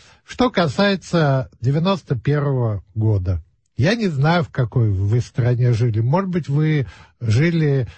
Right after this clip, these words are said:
там, э, в Кремле, э, где закрытый распределитель был. Может быть, вы жили в каком-то закрытом городе. Продуктов оставалось на несколько дней. Хасбулатов проводил совещания.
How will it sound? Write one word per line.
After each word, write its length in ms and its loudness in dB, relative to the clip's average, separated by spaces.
там, 280 0
э, 240 0
в 100 -16
Кремле, 760 2
э, 400 0
где 360 2
закрытый 600 -2
распределитель 880 0
был. 400 0
Может 260 2
быть, 160 0
вы 140 2
жили 240 0
в 60 -2
каком-то 360 -4
закрытом 600 -2
городе. 480 -2
Продуктов 600 0
оставалось 840 0
на 300 2
несколько 400 0
дней. 500 0
Хасбулатов 760 0
проводил 460 0
совещания. 880 0